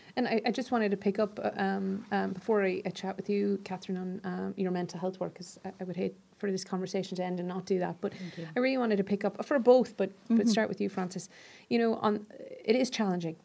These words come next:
Speaker 1: Politics is incredibly challenging. Four years young. <laughs> There's days where um,
Speaker 3: Yeah.
Speaker 1: I, I often say, uh, to young people when we do the Blue Star visits or the European Ambassador Schools visits, like, there's days where I walk into the Parliament and I'm like, "Today's gonna be a great <laughs> day."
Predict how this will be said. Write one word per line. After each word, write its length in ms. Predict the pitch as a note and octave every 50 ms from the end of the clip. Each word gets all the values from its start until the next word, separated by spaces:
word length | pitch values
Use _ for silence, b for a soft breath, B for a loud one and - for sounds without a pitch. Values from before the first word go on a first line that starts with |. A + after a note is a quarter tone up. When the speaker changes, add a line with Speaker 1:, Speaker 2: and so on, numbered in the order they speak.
| _ _ _ -
Speaker 1:
Politics 440 | - A3+ G#3 G#3+ G3+ G3 F#3+ - -
is 120 | G3 G3+
incredibly 340 | G3+ F#3 - G3+ G3 F#3+ G3
challenging. 440 | F#3+ - F3+ F#3 F3+ F3 F3 F3 E3+ -
Four 160 | - G#3+ G#3
years 280 | G3+ F#3+ F#3+ F#3 F3 F#3+
young. 240 | F#3 F#3 F3+ F3+ - - - - -
<laughs> 200 | - B3+ - -
There's 200 | A#3 A3+ G#3 G#3
days 300 | - F#3 F#3 F#3 F3+ F#3+
where 260 | G3 F#3 F3+ F3 F3 B B B B B B B B -
um, 340 | G3 F#3+ F#3 F3 E3+ E3+ E3+ G3
Speaker 3:
Yeah. 240 | G3+ F#3+ F3+ F#3 - B B B -
Speaker 1:
I, 120 | - - -
I 100 | - G3+
often 240 | G3 G3 G3 - F#3+
say, 380 | F#3 - G3 F#3+ F#3 F3+ F#3 - -
uh, 200 | F3+ F3+ F3+ F3+ G3 - -
to 80 | -
young 180 | F#3+ F#3+ G3 G3+
people 480 | G3 F#3+ F#3 F#3 F3+ F3 F3 F3 F3+ -
when 220 | - F3 F3 F3 F3
we 80 | F3
do 220 | F3 F#3 F#3+ F#3 F3+
the 120 | F#3 - F3
Blue 160 | F#3+ F#3+ F#3+
Star 240 | F#3 - F#3+ F3+ E3+
visits 460 | E3+ F3+ E3+ F3 F3+ F3+ - - F3+
or 280 | E3+ E3+ E3+ F3 F3 - -
the 80 | - F3+
European 320 | F3+ F3 F3 E3+ F3 F3
Ambassador 380 | E3+ F3 F3 F3+ - - - F3+
Schools 260 | - - F3+ F3 E3+
visits, 320 | F3 E3+ E3 F#3 F3+ -
like, 160 | G3 F#3 F#3
there's 180 | - G3+ G3 F3+
days 240 | G#3+ A3 G#3+ G#3+ G3+
where 120 | G#3 G3+
I 60 | G3+
walk 240 | G3 G3 G3 F#3+ G3
into 120 | G3 F3+ F#3
the 80 | F#3+
Parliament 280 | - F#3 F#3 F#3 F#3 F3+ F3+
and 20 | F3
I'm 100 | F3+ F3+
like, 100 | F3+ F3+
"Today's 300 | - G#3 G3+ G#3+ A3 G#3+
gonna 140 | A3 G#3+ G3+ F#3+ G3
be 20 |
a 100 | F#3+ F#3+ -
great 180 | G3 F#3+ F#3+ F#3+
<laughs> 160 | - F3+ -
day." 220 | - G#3 G#3 G3+